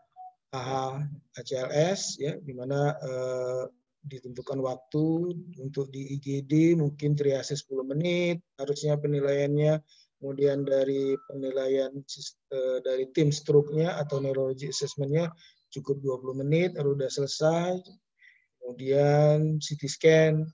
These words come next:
sampai dia dibaca itu empat puluh lima menit, sehingga kita masih sisa waktu lima belas menit untuk door to neutral time, enam puluh menit pada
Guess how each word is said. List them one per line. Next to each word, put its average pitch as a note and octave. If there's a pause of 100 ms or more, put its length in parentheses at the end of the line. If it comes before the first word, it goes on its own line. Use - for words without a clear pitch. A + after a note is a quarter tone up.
(240)
sampai C3+
dia C#3
dibaca C3+
itu C3+
empat C3
puluh C3
lima B2+
menit, F#3 (480)
sehingga D3+
kita D3
masih C3+
sisa C#3
waktu E3+
lima C3
belas C3
menit D3
untuk C#3+
door C3+
to -
neutral C3
time, D#3
enam C3+
puluh C3+
menit D#3
pada B2+